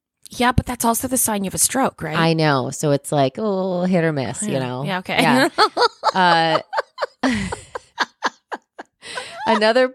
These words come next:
Speaker 2: another one, actually, number thirty-eight just says cake. <laughs>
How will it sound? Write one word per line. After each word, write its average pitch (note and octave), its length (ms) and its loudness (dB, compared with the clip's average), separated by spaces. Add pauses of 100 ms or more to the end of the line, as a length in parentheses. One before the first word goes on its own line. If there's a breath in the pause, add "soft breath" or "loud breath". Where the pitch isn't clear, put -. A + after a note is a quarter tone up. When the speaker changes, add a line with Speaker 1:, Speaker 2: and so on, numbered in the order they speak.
(160)
Speaker 2:
another G#3 480 2
one, G3+ 300 0 (180)
actually, G3 320 0
number G3 200 2
thirty-eight F3+ 540 2
just F3+ 200 -4
says D3+ 240 0
cake. - 480 -2 (180)
<laughs> C4+ 80 2